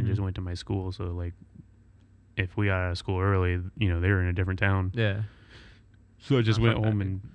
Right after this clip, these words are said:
Speaker 1: played video games
Speaker 2: We
Speaker 1: or
Speaker 2: would
Speaker 1: jacked my dick.
Speaker 2: we would take, like, the,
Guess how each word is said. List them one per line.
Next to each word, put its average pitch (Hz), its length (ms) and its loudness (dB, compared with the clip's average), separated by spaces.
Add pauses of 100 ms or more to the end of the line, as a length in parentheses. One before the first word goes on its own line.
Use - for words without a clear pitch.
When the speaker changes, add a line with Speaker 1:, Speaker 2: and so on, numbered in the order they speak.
Speaker 1:
played 107 220 -2
video 98 320 0
games 92 320 -2
Speaker 2:
We 95 80 0
Speaker 1:
or 117 80 -2
Speaker 2:
would 117 160 -6 (300)
Speaker 1:
jacked 98 300 -2
my 98 120 0
dick. 95 340 -2 (320)
Speaker 2:
we 131 180 -12
would 127 200 -10
take, 110 300 -4
like, 107 240 -6
the, 101 220 -10